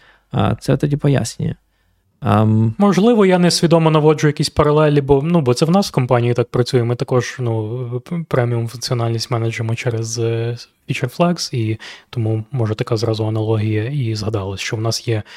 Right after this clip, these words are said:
Speaker 2: певні пропорції, які існують, е, довгий час, е, власне, ті, що контролюють доступ до преміум функціональності.
Speaker 1: Це, типу, те, що,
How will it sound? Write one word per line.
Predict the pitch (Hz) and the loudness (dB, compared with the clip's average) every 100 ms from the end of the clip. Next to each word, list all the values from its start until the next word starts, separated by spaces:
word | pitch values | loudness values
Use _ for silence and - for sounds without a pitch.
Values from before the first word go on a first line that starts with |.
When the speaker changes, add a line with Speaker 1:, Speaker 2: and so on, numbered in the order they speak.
| - _ | -20 _
Speaker 2:
певні | 123 117 | 0 0
пропорції, | 113 120 - - 127 | -2 -2 -2 -2 -2
які | 113 - 113 | -2 -2 -6
існують, | 107 127 113 110 - | -4 -4 -4 -6 -6
е, | 127 110 110 | -6 -4 -2
довгий | 123 120 135 | 0 0 0
час, | 147 220 226 - - | 0 0 0 -6 -8
е, | 110 110 107 | -6 -6 -6
власне, | 117 117 123 | -6 -6 -6
ті, | 113 117 | -8 -8
що | - 110 104 - - - _ | -6 -6 -8 -14 -20 -20 _
контролюють | 120 117 117 117 110 110 | -2 0 2 2 2 0
доступ | 104 - 110 | -4 -4 -8
до | 107 | -10
преміум | - 113 104 104 107 | -6 -6 -6 -8 -6
функціональності. | 175 - 143 143 151 - - - _ _ _ _ _ _ _ _ _ - | -8 -6 -6 -6 -8 -8 -10 -16 _ _ _ _ _ _ _ _ _ -4
Speaker 1:
Це, | 151 | 0
типу, | 190 196 | 0 0
те, | 185 190 | 0 0
що, | - 180 165 147 | 2 2 4 4